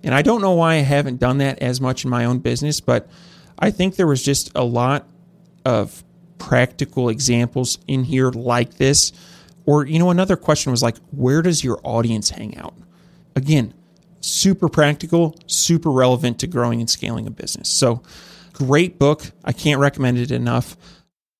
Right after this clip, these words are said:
Also, I would recommend, uh, just to give a shout out to Ryan and, and, um, some of his platforms. So capitalism dot com, great website, great content out there. Freedom Fastlane and capitalism dot com, they both have podcasts. And, uh,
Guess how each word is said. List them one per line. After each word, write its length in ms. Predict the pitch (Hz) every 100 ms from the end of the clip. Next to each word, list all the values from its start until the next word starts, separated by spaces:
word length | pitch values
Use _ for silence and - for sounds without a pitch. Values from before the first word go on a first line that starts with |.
| -
Also, 360 | 143 165 190
I 180 | 165 139
would 200 | 180 170
recommend, 580 | 131 127 127 120 120 117
uh, 160 | 117 120
just 200 | 131 -
to 40 |
give 100 | 147
a 40 |
shout 320 | 123 - 120 120
out 160 | 113
to 80 | -
Ryan 360 | 113 113 117 117
and, 120 | - 127
and, 360 | 117 113 113
um, 400 | 113 113 113 135 - - - _ _ -
some 200 | - 139
of 80 | 120
his 160 | 117
platforms. 500 | - 117 110 - 117 -
So 80 |
capitalism 600 | 117 139 139 143 127 117
dot 240 | 117 113 117
com, 440 | - 117 117 117 -
great 340 | - 131 123 -
website, 460 | 117 110 113 98
great 180 | - 107
content 400 | - 107 123 120
out 160 | 113 -
there. 260 | 120 120 - _ _ _ _ _
Freedom 300 | - 165 139
Fastlane 580 | - 117 120 123 120 113
and 140 | 110
capitalism 560 | - 120 - 117 113 113
dot 240 | 110 -
com, 240 | - 113
they 100 | 117
both 220 | 117 117 -
have 160 | 120
podcasts. 720 | - 127 120 120 123 120 - - - - - -
And, 420 | - 120 120 113 117
uh, 380 | 113 113 117